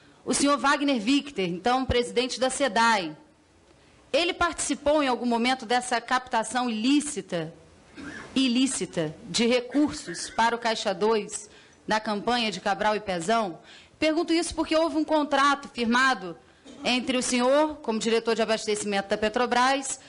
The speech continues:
com a sedai, um contrato para abastecimento de água do Comperj pela estação de tratamento, eh, do Guandu. Nesse contrato houve pagamento de propina?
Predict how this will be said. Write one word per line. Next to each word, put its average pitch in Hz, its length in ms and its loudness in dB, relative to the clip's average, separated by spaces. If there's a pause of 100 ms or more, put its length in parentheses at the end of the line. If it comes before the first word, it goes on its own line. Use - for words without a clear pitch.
(240)
com 330 520 2
a 269 100 2
sedai, 247 680 2 (120)
um 208 80 -8
contrato 247 760 2
para 262 640 4 (340)
abastecimento 247 880 0
de 240 120 -2
água 247 280 4
do 254 80 -2
Comperj 240 840 0 (120)
pela 233 440 2
estação 233 500 -2
de 240 80 -10
tratamento, 240 880 -2 (320)
eh, 208 220 0
do 220 120 -4
Guandu. 240 540 0 (800)
Nesse 359 260 2
contrato 269 540 2
houve 285 240 2
pagamento 247 480 0
de 214 80 -6
propina? 220 640 2